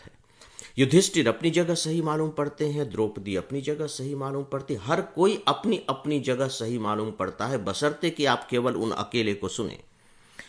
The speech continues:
केवल उन अकेले को सुने तो लगेगा कि ये अपनी बात जो रख रहा है बहुत ही सही तरीके से रख रहा है और ये बिल्कुल सही भी है। केवल तरीका ही सही नहीं है, इसके तथ्य भी बिल्कुल सही है।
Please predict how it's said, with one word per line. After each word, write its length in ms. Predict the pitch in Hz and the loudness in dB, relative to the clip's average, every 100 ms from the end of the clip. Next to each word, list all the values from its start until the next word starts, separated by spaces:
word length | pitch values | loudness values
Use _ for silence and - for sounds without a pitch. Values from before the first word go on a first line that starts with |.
| - | -8
केवल 300 | 170 233 208 | 8 8 10
उन 240 | 190 - 151 - | 4 2 0 -2
अकेले 360 | - 127 117 | -2 0 0
को 120 | 113 | -4
सुने 260 | 104 104 98 | -8 -4 -6
तो 120 | 92 | -4
लगेगा 360 | 92 101 131 139 | -4 -4 -2 -4
कि 200 | 135 117 | -6 -8
ये 300 | 92 110 - | -2 0 -2
अपनी 320 | - - 107 | -10 -4 -4
बात 400 | 85 90 120 - 92 | -2 -2 -2 -4 -8
जो 140 | 87 | -6
रख 220 | 85 - - | -6 -12 -10
रहा 220 | 82 85 | -8 -6
है 240 | 87 117 143 82 | -6 -4 -4 -8
बहुत 340 | - 101 131 131 | -14 -2 -2 -2
ही 160 | 113 120 | -6 -4
सही 320 | - - 165 | -4 0 2
तरीके 360 | 160 120 117 123 | 4 2 2 0
से 160 | 117 | 0
रख 180 | 113 110 | 0 0
रहा 160 | 120 127 | 2 2
है 220 | 147 165 - - - - | 2 -2 -8 -18 -18 2
और 220 | 143 202 | 6 6
ये 80 | 170 | 6
बिल्कुल 400 | 120 110 170 220 | 2 4 6 6
सही 440 | 208 - 127 151 180 | 4 2 2 2 0
भी 360 | 95 135 180 | -2 0 4
है। 80 | 175 | 4
केवल 240 | - 117 | 4 2
तरीका 400 | 110 120 143 160 | 4 4 4 2
ही 140 | 202 190 | 2 2
सही 240 | 175 170 | 0 -2
नहीं 220 | 170 190 | 0 0
है, 100 | 180 | 0
इसके 300 | 113 - - | 0 -2 -2
तथ्य 440 | 147 - 165 - 139 | -4 -2 -8 -4 -4
भी 180 | 117 147 | -4 -4
बिल्कुल 320 | 117 120 120 | -6 -8 -10
सही 300 | - 90 | -10 -10
है। 60 | - | -12